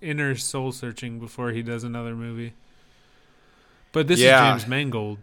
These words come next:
Speaker 1: so.
Speaker 2: Yeah. Well, we'll see. We'll, uh, cautious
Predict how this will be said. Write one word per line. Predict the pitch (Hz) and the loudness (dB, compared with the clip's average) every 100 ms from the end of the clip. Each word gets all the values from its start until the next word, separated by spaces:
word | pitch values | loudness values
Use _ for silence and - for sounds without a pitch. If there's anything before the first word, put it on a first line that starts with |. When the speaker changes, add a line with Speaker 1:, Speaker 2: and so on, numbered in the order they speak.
| - | -16
Speaker 1:
so. | - - 104 92 _ _ - - | -18 -16 -18 -18 _ _ -20 -10
Speaker 2:
Yeah. | 92 85 82 _ _ _ _ _ _ _ _ - - _ _ _ _ _ | -6 -6 -8 _ _ _ _ _ _ _ _ -20 -20 _ _ _ _ _
Well, | - 151 165 147 | 0 6 6 4
we'll | 147 | -2
see. | - 104 78 73 | -4 -8 -6 -8
We'll, | 95 117 117 | -6 -4 -2
uh, | 107 104 - | -2 -2 -8
cautious | - - 123 127 - 123 113 - - | -20 -10 -6 -6 -6 -10 -10 -12 -18